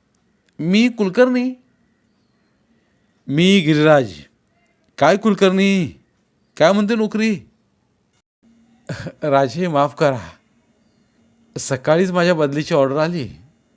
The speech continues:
गिरिराजाने हसतच फोन खाली ठेवला. गिरिराज व चिन्मय बोलत बसले होते. "बाबा, आपली सर्व चित्रपटगृहे चांगली चालायला लागलीत. बरं झालं." "राजेसाहेब,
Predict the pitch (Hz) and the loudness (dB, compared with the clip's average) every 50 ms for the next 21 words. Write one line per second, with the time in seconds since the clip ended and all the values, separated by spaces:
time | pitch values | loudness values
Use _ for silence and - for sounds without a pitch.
0 | _ _ _ _ - 123 107 117 120 113 120 120 113 110 113 113 107 87 113 107 | _ _ _ _ -18 -12 -8 -6 -4 -4 -2 -4 -4 -4 -6 -8 -8 -10 -12 -12
1 | - - 113 - 127 117 - - - 117 117 110 - 117 113 117 117 147 156 170 | -10 -12 -12 -10 -10 -12 -12 -12 -12 -12 -12 -12 -12 -12 -14 -14 -14 -16 -18 -18
2 | - _ _ _ _ _ _ _ _ _ _ _ _ _ _ _ _ _ _ _ | -20 _ _ _ _ _ _ _ _ _ _ _ _ _ _ _ _ _ _ _
3 | _ _ _ _ _ _ _ _ _ _ - 139 107 117 131 127 156 160 160 170 | _ _ _ _ _ _ _ _ _ _ -18 -12 -8 -6 -6 -4 -4 -6 -6 -6
4 | 175 180 175 - _ _ _ - 131 120 - - 123 113 110 110 120 127 139 - | -6 -6 -8 -10 _ _ _ -12 -12 -10 -8 -6 -6 -6 -6 -6 -6 -6 -6 -8
5 | - _ - 113 110 107 110 107 - 110 107 95 - 104 101 85 85 92 - - | -10 _ -10 -8 -6 -6 -6 -8 -8 -10 -12 -12 -10 -10 -12 -12 -12 -18 -20 -20
6 | - - _ _ _ _ _ _ _ _ _ _ _ _ _ _ _ _ _ _ | -20 -20 _ _ _ _ _ _ _ _ _ _ _ _ _ _ _ _ _ _
7 | _ _ _ _ _ _ _ _ _ - 143 123 123 123 123 131 185 220 226 214 | _ _ _ _ _ _ _ _ _ -8 -2 0 2 2 2 0 -2 -2 -4 -6
8 | 208 220 254 - _ _ _ _ _ _ _ _ _ - 120 - - 180 185 - | -8 -10 -16 -20 _ _ _ _ _ _ _ _ _ -12 -12 -8 -6 -6 -6 -4
9 | - 151 180 208 214 214 208 - 214 214 208 208 208 185 175 175 196 190 - 151 | -4 -4 -4 -4 -4 -6 -6 -6 -6 -6 -4 -6 -6 -4 -4 -4 -4 -4 -4 -4
10 | 117 123 147 196 196 220 214 208 208 208 202 202 190 196 196 202 202 - _ _ | -4 -4 -6 -6 -4 -4 -4 -2 -2 -2 -2 -4 -4 -4 -6 -8 -8 -12 _ _
11 | _ _ _ _ _ _ _ _ _ _ _ _ _ _ _ - 127 123 127 131 | _ _ _ _ _ _ _ _ _ _ _ _ _ _ _ -6 -2 0 0 0
12 | 170 196 208 214 202 175 - - _ _ _ _ _ _ _ _ _ _ _ _ | 0 -2 -4 -6 -8 -10 -12 -14 _ _ _ _ _ _ _ _ _ _ _ _
13 | _ _ _ _ _ _ _ _ _ _ _ _ _ _ _ _ _ _ _ _ | _ _ _ _ _ _ _ _ _ _ _ _ _ _ _ _ _ _ _ _
14 | _ _ _ _ _ _ - 127 127 135 135 131 156 175 165 - 208 165 185 190 | _ _ _ _ _ _ -10 -6 -4 -4 -4 -4 -6 -6 -6 -6 -6 -4 -4 -6
15 | 175 165 165 | -6 -8 -10